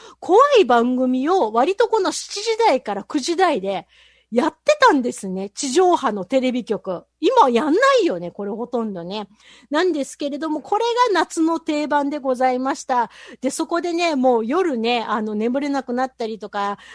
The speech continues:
あの、シャンプーするときに目が閉じれなくなったりとかっていう体験をね、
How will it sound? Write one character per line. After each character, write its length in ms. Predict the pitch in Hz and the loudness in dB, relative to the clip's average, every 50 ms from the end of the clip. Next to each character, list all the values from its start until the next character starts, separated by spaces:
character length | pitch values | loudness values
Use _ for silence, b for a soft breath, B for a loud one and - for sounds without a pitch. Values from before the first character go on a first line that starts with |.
| B B | B B
あ 100 | 226 220 | -4 -2
の、 160 | 220 220 226 | -2 -2 -2
シ 160 | 214 - 311 | -2 0 0
ャ 40 | 349 | 0
ン 100 | 349 339 | 0 0
プ 100 | - 285 | 0 -4
ー 60 | 254 | -4
す 180 | 247 - - 247 | -4 -4 -4 -4
る 80 | 254 | -4
と 160 | 254 302 285 233 | -2 -4 -4 -4
き 100 | 285 247 | -2 -2
に 280 | 240 226 226 220 208 | 0 0 0 0 0
目 120 | 214 240 269 | 0 0 0
が 100 | 320 320 | 0 -2
閉 180 | - 247 240 | -2 -4 -4
じ 120 | 220 277 330 | -2 -2 -2
れ 80 | 330 | -2
な 140 | 320 330 339 | -2 -4 -4
く 120 | - 285 | -6 -4
な 100 | 262 254 | -2 -2
っ 100 | 262 254 | -2 -2
た 100 | _ 262 | _ -6
り 80 | 233 233 | -6 -6
と 120 | - 220 | -8 -8
か 100 | - 214 | -8 -8
っ 80 | 208 185 | -8 -8
て 80 | - 220 | -8 -10
い 60 | 196 | -8
う 40 | 190 | -6
体 220 | 226 226 233 233 | -4 -4 -4 -4
験 240 | - 247 226 214 214 | -4 -4 -4 -4 -4
を 80 | 220 | -4
ね、 220 | 226 247 247 233 | -4 -2 -4 -4